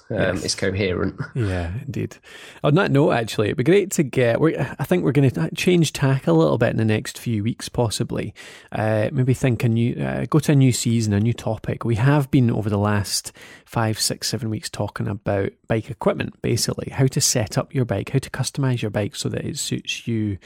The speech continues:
Speaker 2: most effectively, so it suits your riding, your style,
Speaker 1: Mm.
Speaker 2: all that kind of stuff. And we'll probably change to something else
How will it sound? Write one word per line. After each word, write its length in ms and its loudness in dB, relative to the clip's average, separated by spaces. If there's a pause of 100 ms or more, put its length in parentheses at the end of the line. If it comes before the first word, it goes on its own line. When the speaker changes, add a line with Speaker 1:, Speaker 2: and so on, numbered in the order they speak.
(460)
Speaker 2:
most 180 -8
effectively, 500 -4
so 160 -8
it 80 -6
suits 240 -8
your 120 -4
riding, 480 -2
your 160 -4
style, 340 -2
Speaker 1:
Mm. 40 -2
Speaker 2:
all 180 -2
that 160 -4
kind 100 -6
of 60 -4
stuff. 280 -6 (600)
And 100 -12
we'll 100 0
probably 220 0
change 360 0
to 60 -4
something 380 -2
else 400 0